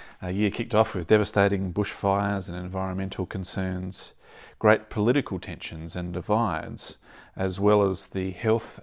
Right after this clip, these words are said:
and economic and household budget concerns that have come with the pandemic. And does the follower of Jesus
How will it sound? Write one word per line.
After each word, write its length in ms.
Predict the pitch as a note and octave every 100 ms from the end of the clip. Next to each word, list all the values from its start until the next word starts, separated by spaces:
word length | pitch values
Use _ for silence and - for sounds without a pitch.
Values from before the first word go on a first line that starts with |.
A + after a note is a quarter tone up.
| -
and 460 | F2+ F2 F2+ F2+ - - -
economic 640 | A2+ - G#2+ A2 A2+ G#2+ -
and 120 | F2+
household 520 | A2+ G#2 - G2+ F#2+
budget 340 | G2 F#2+ - -
concerns 640 | F2+ F2 - G2+ F#2 -
that 100 | -
have 140 | -
come 320 | - F#2 F#2 G2 - - - -
with 180 | G2 F2
the 80 | F2
pandemic. 680 | - F2 F2 G2 F2+ - - - - - _ _ _ - _ _ - - - - -
And 140 | C3+ C#3+
does 200 | B3 -
the 100 | F#3+
follower 420 | E3+ C#3 A2+ G#2
of 120 | G2
Jesus 580 | - A2+ G2 G2 F2+